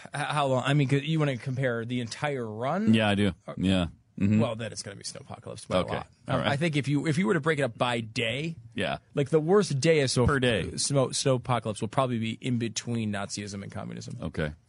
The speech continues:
Speaker 1: And, and
Speaker 2: Mm-hmm.
Speaker 1: prob-, and probably the entire, uh, of the entirety, like, an entire week of snowpocalypse would be bigger than even,
Speaker 2: Yeah.
Speaker 1: uh, communicative, uh, c-, diseases.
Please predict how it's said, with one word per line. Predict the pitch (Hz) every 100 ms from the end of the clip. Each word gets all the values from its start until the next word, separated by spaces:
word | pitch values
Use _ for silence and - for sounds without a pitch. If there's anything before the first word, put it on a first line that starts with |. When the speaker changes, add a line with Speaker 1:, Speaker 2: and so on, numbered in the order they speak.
| _ -
Speaker 1:
And, | 151 151 151
and | 151 147 135 - -
Speaker 2:
Mm-hmm. | 92 90
Speaker 1:
prob-, | 95 90 160
and | 147
probably | 202 185 147
the | 139
entire, | 135 165 151 143 - _ - _
uh, | 120 110 -
of | 117 120 113
the | 127 123
entirety, | 123 - 156 147 123
like, | 107 107
an | 107
entire | 107 127 107
week | 107 117
of | 127
snowpocalypse | 143 131 135 139 135 117
would | 110
be | 107
bigger | 107 101
than | 98 98
even, | 95 98 95 - - -
Speaker 2:
Yeah. | 80
Speaker 1:
uh, | 113 107 107
communicative, | - 123 107 104 95 -
uh, | 110 110
c-, | - - -
diseases. | - 107 107 107 110 -